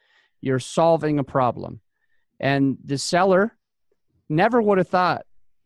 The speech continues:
to own or finance or sell or finance something.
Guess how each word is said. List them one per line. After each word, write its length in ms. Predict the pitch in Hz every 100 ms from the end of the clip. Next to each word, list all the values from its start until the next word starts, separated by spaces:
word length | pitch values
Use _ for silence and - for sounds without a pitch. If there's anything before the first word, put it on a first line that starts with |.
| - -
to 560 | 156 147 143 139 131 _ _ 147
own 220 | 180 196
or 100 | 180
finance 560 | 180 170 156 127 120
or 60 | 131
sell 340 | - 165 175
or 60 | 185
finance 560 | - 175 151 127 - -
something. 460 | 120 - 110 104